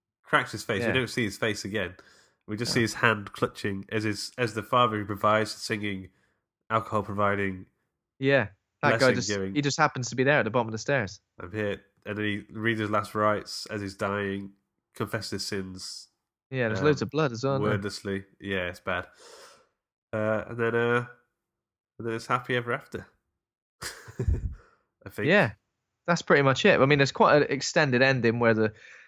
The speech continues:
Speaker 2: where the police officer turns up and sort of speaks to the other priest who was Karras's friend,
Speaker 1: They're
Speaker 2: and
Speaker 1: like best friends
Speaker 2: they s-
Speaker 1: now for some reason.
Speaker 2: They're like best buds. They're going to lunch together, um, and then they sort of see Regan, um, and who's obviously all right now, just got some light scarring on her face,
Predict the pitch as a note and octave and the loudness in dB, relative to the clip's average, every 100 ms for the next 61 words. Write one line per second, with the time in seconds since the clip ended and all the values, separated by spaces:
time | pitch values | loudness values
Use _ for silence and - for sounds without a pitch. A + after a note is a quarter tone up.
0 | _ C3 A2 B2+ B2 A#2 G#2+ - G#2+ A2+ | _ 0 2 4 4 2 0 -2 -2 0
1 | G#2+ G#2 A2+ A2 G#2 G2 A2+ F2+ - _ | 0 4 4 4 -2 -4 -2 -2 -2 _
2 | _ _ _ _ _ - - C3 - - | _ _ _ _ _ -16 -2 -2 0 2
3 | A2 G#2 - _ A#2+ A2+ G#2 - A#2+ A2 | 2 2 -2 _ 2 2 2 0 0 0
4 | A2+ A2 - A#2+ A2 G#2+ G2+ - A#2+ A#2+ | -2 -4 -2 -2 -2 -4 -4 0 2 0
5 | A#2 A#2 G2 E2 - G2 - C3+ B2 G2 | -2 -2 -2 -4 -8 -8 -2 -2 0 -2
6 | F#2+ - G#2 F#2+ F#2 G2+ A#2 _ _ _ | -4 -6 -12 -12 -12 -14 -16 _ _ _
7 | - F#3 D3 C#3+ C3+ - E3+ C3+ C#3+ C3+ | 2 6 6 6 2 2 2 2 0 2
8 | A#2 C3+ C3+ - C#3+ C#3 D3 D3 - B2 | 2 2 2 -2 0 2 2 0 0 2
9 | A#2+ A#2+ A#2+ A#2+ _ B2 A#2 A#2 A2+ - | 4 2 -2 -12 _ -2 2 2 2 0
10 | - - - B2 A2+ A2+ A#2 G#2+ A2 A2 | -2 0 2 4 4 4 2 2 0 -2
11 | - - A2 G#2 G#2 - G2+ G2+ G2+ - | -6 0 2 2 -2 -2 0 0 -6 -4
12 | A2+ G2+ G#2+ G#2 G#2 G2 A#2 E2 A2 B2 | 0 2 2 2 4 6 6 4 2 0
13 | A#2 - - - - _ - - A2 A#2+ | -4 -12 -14 -18 -20 _ -16 -8 0 2
14 | A#2 - - B2+ A#2+ A#2 A2+ - A#2+ B2 | 2 2 0 2 4 2 2 4 4 2
15 | - | -4